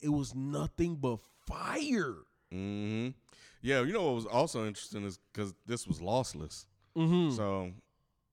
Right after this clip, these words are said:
Speaker 2: you know, I, I, it, it felt like I heard a difference. I don't know, but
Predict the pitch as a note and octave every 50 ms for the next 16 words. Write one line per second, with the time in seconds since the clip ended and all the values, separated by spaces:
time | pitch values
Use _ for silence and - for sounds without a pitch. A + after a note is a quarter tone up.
0 | _ _ - A2+ G#2 G2 E2+ - F2 G#2 A#2 - - G#2 G#2+ - - A2 G#2 -
1 | - G#2+ G2+ - A#2+ A#2 A2+ G2 G2 G2+ F#2 - G#2 F#2+ F#2+ G2+ G2+ F#2 F2+ E2+
2 | G2 G2+ G2 - G2 F2+ F#2 F#2 F#2 F2+ F2 F2+ F2 F2 E2 D#2 - - G#2 A2+
3 | A#2 G2+ -